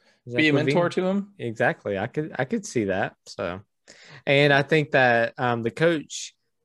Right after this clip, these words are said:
Speaker 1: uh, Billy Donovan, he coached,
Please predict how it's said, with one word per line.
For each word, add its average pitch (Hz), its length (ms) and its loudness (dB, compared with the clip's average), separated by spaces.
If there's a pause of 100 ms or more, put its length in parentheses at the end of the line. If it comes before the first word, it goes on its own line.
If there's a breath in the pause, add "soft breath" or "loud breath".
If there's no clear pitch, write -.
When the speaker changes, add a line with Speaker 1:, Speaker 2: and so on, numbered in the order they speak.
(120)
Speaker 1:
uh, 113 420 2 (280)
Billy 135 280 4
Donovan, 123 600 0
he 127 200 -8
coached, 123 560 -2